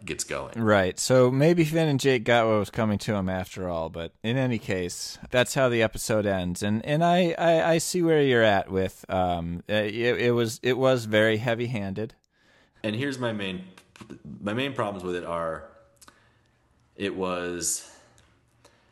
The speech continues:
Speaker 1: it was a moral story. It was a, it was a moral lesson learning one.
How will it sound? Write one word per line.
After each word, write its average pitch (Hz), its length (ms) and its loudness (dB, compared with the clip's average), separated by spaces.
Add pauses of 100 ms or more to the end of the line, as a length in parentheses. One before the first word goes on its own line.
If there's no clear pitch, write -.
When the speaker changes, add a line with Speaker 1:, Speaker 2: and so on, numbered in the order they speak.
(340)
Speaker 1:
it 110 100 -2
was 107 180 -2
a 104 60 -4
moral 120 460 -4
story. 104 880 -6 (600)
It 101 80 -4
was 95 120 -4
a, 95 100 -8
it 101 60 -8
was 101 160 -4
a 95 60 -6
moral 110 680 -6 (1200)
lesson 98 420 -6
learning 82 340 -8
one. 80 360 -8